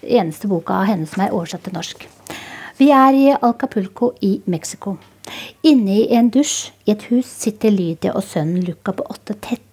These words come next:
tett inntil hverandre. Livredde, de må ikke lage en lyd, fordi de har altså, de har vært en stor familiebursdag med grilling i bakgården. Men så kommer de fra narkotikakartellet. De skjøt alle de seksten som var ute i bakgården.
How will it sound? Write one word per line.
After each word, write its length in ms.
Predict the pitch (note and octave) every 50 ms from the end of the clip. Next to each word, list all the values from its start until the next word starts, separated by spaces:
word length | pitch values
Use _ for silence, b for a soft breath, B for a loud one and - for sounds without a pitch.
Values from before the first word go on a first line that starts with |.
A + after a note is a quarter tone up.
| _
tett 240 | - G#3 G3+ G3+ -
inntil 300 | - A3+ F#3+ F#3+ - F3
hverandre. 420 | F3 F3+ F#3+ F#3 F3+ F#3 G3+ G#3 G#3 B B B B B B -
Livredde, 640 | C#4+ C#4+ D4+ C#4 A#3 F3+ E3+ - F3 E3+ - - A#3+ A#3 -
de 80 | -
må 100 | B3 A#3
ikke 140 | A#3 - B3+ B3+
lage 340 | B3+ A#3+ G3 F#3 - A#3+ - A#3+ A3
en 160 | A3 A#3+ A#3
lyd, 460 | A3+ G#3+ G#3 A#3+ C4 C4+ C4+ - - B B B B C4 B3+ A#3+ B _
fordi 480 | - A#3+ G#3+ A#3 A#3+ C4 D4 D4+ D#4 - - -
de 240 | - A3 G#3+ A3+ A3+
har 160 | A#3 B3 C4
altså, 260 | C4+ B3 - - B3+ B3 A#3
de 160 | - A#3+ B3
har 160 | B3+ B3+ A#3+
vært 180 | A3+ G#3 - -
en 100 | A#3 - -
stor 400 | - - B3 B3 B3+ C#4+ C4+ -
familiebursdag 800 | - C4+ B3 A3 F#3+ F3+ F#3 F#3+ F3+ F#3+ G3+ - - - C#4+ C4
med 160 | A#3 A3 G#3
grilling 400 | A3+ A#3+ A#3 G3+ F#3 F#3 F3+ F#3
i 80 | G3
bakgården. 480 | F#3+ G#3 F#3 - - - G#3 A#3+ D4+ F#4 - B B B B B B B B B B B B B B B B B B B _ _
Men 380 | - A#3 A3 A#3 B3+ C4 C4+ D4 -
så 280 | - - - A#3+ G#3 G3+ G3+
kommer 280 | - - D#3 D#3+ D#3+ E3 E3
de 100 | - F3+ F3
fra 340 | - - F#3+ F3+ F#3+ - - -
narkotikakartellet. 1120 | - A#3 A#3+ B3 - - - G#3 F#3+ - - - F3+ E3 - - - F#3+ F#3+ G3+ A#3 C#4 D4+ - - _ _ _ _ _ _ _ _ _ _ _ _
De 160 | - G#3+ B3
skjøt 480 | B3 - - - C4 C4 C#4+ C#4+ C#4+ - - -
alle 220 | D4+ C#4+ B3 A#3
de 100 | G#3+ G#3+ G#3+ G#3+
seksten 460 | - A#3+ G3 F#3 - - A3+ A#3+ B3
som 300 | - - - G#3+ G#3+ G#3 G3
var 220 | F#3+ F#3+ F#3+ -
ute 180 | G3 - - G3+
i 80 | -
bakgården. 460 | F#3 F3 - - - G#3+ A#3+ C4+ D4